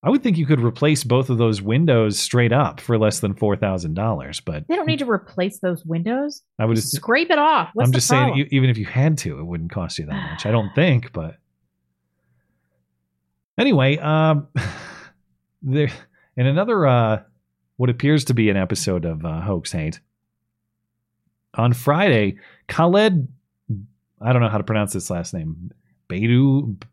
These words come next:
Speaker 1: Beidoun? I'm going with Khaled.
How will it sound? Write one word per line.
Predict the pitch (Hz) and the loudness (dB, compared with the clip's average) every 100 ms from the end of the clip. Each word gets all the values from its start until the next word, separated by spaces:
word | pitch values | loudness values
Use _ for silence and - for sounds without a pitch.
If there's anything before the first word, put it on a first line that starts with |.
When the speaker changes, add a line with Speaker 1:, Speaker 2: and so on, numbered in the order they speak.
| - 92 | -14 -8
Speaker 1:
Beidoun? | 87 85 80 107 190 254 247 _ _ _ _ _ _ _ | -6 -6 -2 2 2 0 -6 _ _ _ _ _ _ _
I'm | 226 | 0
going | 277 285 | 2 4
with | 214 - | 2 0
Khaled. | - 165 151 117 78 76 | 0 2 2 2 -2 -10